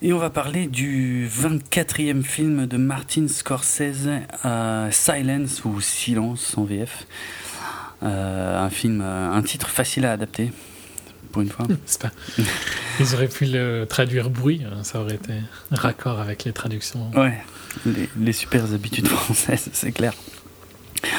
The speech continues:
Speaker 1: Euh, alors, une émission en deux parties. Euh, pour ceux qui nous rejoindraient, qui n'auraient pas l'habitude, hein, euh, première partie, on va présenter, euh, pour être franc, on va pas forcément présenter Martin Scorsese parce que je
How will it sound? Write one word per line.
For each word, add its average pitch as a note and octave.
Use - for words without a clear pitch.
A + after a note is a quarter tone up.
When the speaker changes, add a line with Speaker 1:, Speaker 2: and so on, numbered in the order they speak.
Speaker 1:
Euh, B2+
alors, F3+
une E3
émission E3+
en D3+
deux D#3+
parties. F3+
Euh, A#2+
pour -
ceux C3+
qui C3
nous B2
rejoindraient, A#2
qui A#2
n'auraient G2+
pas A2
l'habitude, A2
hein, G#2+
euh, F#2+
première B2+
partie, -
on B2+
va G#2
présenter, A#2+
euh, G2
pour C#3
être C3+
franc, D#3+
on D#3+
va A#2+
pas C3
forcément C#3
présenter B2
Martin B2+
Scorsese B2
parce -
que -
je -